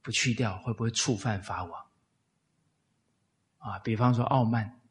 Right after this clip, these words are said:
会不会跟人冲突？啊，比方脾气大，会不会出事？这些都让父母操心。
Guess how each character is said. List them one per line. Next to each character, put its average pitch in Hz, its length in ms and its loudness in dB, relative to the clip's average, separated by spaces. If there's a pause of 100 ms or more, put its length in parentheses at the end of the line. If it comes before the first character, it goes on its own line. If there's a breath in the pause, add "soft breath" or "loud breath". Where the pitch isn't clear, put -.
(100)
会 - 180 -10
不 110 100 -8
会 107 100 -2
跟 113 200 -6
人 98 160 -8
冲 95 280 -10
突？ - 140 -18 (1080)
啊， 92 160 -10
比 101 120 -6
方 113 280 2
脾 107 160 -4
气 113 180 0
大， 107 340 -4 (960)
会 - 140 -6
不 104 60 -8
会 107 100 -2
出 - 220 -4
事？ - 260 2 (1160)
这 - 120 -4
些 135 200 0
都 143 200 0
让 139 220 2
父 139 160 -4
母 98 220 -6
操 - 280 -8
心。 120 320 -6